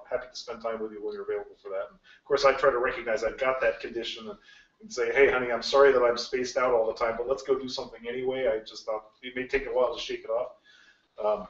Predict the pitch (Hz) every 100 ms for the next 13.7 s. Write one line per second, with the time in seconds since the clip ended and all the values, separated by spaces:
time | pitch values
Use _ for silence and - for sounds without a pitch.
0 | _ 123 120 139 147 139 135 143 135 127
1 | 120 120 123 123 131 117 113 110 107 101
2 | 113 104 104 101 95 - 95 - 98 107
3 | - - - - - 98 - 190 98 98
4 | _ _ _ _ 107 104 107 120 110 107
5 | 113 104 101 101 98 - 110 - 107 110
6 | - 110 107 107 107 104 101 98 98 98
7 | 95 92 - _ _ _ _ _ - 113
8 | 110 98 - _ 110 127 160 151 - 123
9 | 120 123 127 131 135 120 120 139 135 135
10 | - 139 120 - _ - - 147 - -
11 | 123 117 123 123 113 113 123 139 143 135
12 | 120 - 117 120 117 110 110 110 107 98
13 | - - - - - - -